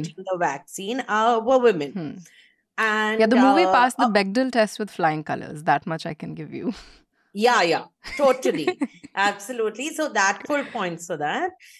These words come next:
Speaker 1: The other thing is they do get into the fact that everyone, including the people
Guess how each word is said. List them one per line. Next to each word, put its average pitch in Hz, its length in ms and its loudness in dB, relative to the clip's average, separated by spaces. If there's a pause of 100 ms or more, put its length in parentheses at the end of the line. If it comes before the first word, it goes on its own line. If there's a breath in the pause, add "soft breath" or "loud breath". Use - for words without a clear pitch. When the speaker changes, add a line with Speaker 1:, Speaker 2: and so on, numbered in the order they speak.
(120)
Speaker 1:
The 240 320 0
other 202 280 0
thing 262 320 -8
is 262 240 -6
they 247 160 -4
do 262 480 -6
get 196 240 -4
into 233 420 -6
the 220 80 -4
fact 185 440 -4
that 240 300 -6
everyone, 208 1040 -8
including 208 720 -6
the 254 80 -4
people 208 580 0